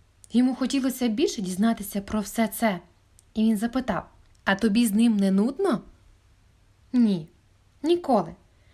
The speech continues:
впевнено промовив Данік. І навіть енергійно похитав головою з боку в бік. "З Ісусом завжди дуже цікаво, бо тільки Він знає, як нам потрапити на небо,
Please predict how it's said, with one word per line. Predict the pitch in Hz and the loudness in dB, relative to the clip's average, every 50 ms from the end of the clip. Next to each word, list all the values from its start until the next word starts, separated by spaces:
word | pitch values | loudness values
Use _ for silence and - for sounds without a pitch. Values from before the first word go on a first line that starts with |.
| _ _ _ | _ _ _
впевнено | - - - 220 208 202 202 196 196 190 | -12 0 2 2 4 4 2 0 0 -2
промовив | - - 196 196 196 196 202 196 | -2 -2 0 2 2 2 2 0
Данік. | 175 185 175 165 165 165 170 - - _ _ _ _ _ _ _ _ _ _ - | 0 -2 -2 -2 -2 -8 -12 -14 -18 _ _ _ _ _ _ _ _ _ _ 0
І | 254 247 | 2 2
навіть | 247 262 262 262 254 - - - | 2 2 0 -2 -4 -4 0 2
енергійно | 233 240 233 233 220 190 208 294 330 302 240 | 4 4 4 4 2 -2 -2 -4 -2 -4 -6
похитав | - 214 196 - 208 208 214 208 190 | -6 -6 -6 -6 -6 -4 -4 -4 -4
головою | 170 202 190 185 185 247 311 302 | -2 -2 -2 -2 -2 -4 -4 -4
з | 226 180 | -6 -6
боку | 175 190 202 202 202 233 | -4 -4 -4 -4 -2 -4
в | 233 208 | -4 -4
бік. | 196 180 175 - - - _ _ _ _ _ _ _ _ _ _ _ _ _ _ - | -4 -4 -6 -6 -10 -20 _ _ _ _ _ _ _ _ _ _ _ _ _ _ -12
"З | 202 - - | -12 -10 -4
Ісусом | - 233 214 202 - 262 277 349 349 - 208 185 202 226 | -2 -2 -2 -2 -4 -4 -4 -4 -2 -2 -6 -6 -6 -6
завжди | 214 214 247 254 247 214 214 254 247 220 | -4 -2 0 0 0 -2 -2 -2 -2 -2
дуже | 180 185 185 - 202 202 | -2 -4 -6 -4 -4 -4
цікаво, | - 247 233 - 220 190 170 160 160 - _ _ _ - | -4 -6 -4 -2 -2 -2 -2 -4 -8 -16 _ _ _ 0
бо | 190 226 | 2 2
тільки | 226 - 269 269 269 269 262 233 | 2 2 0 -2 -2 -2 0 0
Він | 240 262 247 226 | 2 2 2 0
знає, | 196 202 214 233 262 294 277 240 | 2 2 2 2 2 2 0 0
як | 220 180 220 226 233 247 240 240 | 0 2 0 0 0 0 -2 -2
нам | 208 208 202 202 190 | -2 0 0 0 0
потрапити | 196 196 - 208 208 220 220 - 208 202 202 | -2 -2 -2 0 0 0 -2 -2 -4 0 2
на | 196 196 190 | 2 2 2
небо, | 190 190 202 226 220 170 170 | 0 0 0 0 -2 -2 -6